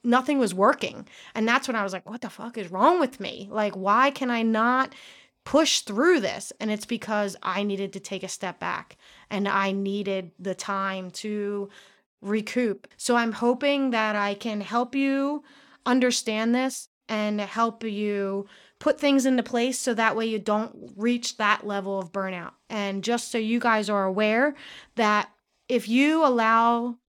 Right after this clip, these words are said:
and keep going at the speed that you're going at, and you hit burnout and you keep going at a hundred and fifty miles an hour and you don't wanna stop because you think that you can't, you will end up in the hospital. Burnout is,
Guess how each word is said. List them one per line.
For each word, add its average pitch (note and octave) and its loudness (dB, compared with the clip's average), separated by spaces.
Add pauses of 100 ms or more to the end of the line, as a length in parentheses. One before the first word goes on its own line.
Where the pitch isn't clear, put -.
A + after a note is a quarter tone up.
(720)
and A3 -2
keep B3+ -4
going A3 2
at G#3+ -2
the A3 -4
speed G#3+ -2
that A3 0
you're G3+ -4
going G3+ 0
at, C4+ 2 (300)
and G3+ 0
you A#3 0
hit G#3+ -2
burnout A3 0
and F#3+ -4
you A#3 2
keep B3+ -4
going A#3+ 4
at G#3 4
a F#3+ 4
hundred A#3 0
and G#3+ -8
fifty A#3+ -2
miles A3+ 2
an G#3+ 0
hour A#3 2
and G3 -2
you G#3 -2
don't A#3 2
wanna A#3 0
stop A3+ 2 (320)
because G3 -2
you A3+ 0
think A3+ -2
that F#3+ -2
you G#3+ -2
can't, C4 2 (540)
you A3+ 2
will A3+ 4
end G3+ 0
up G3 -4
in G3 -2
the F#3 -6
hospital. E3+ -8
Burnout G3 -2
is, F3+ -6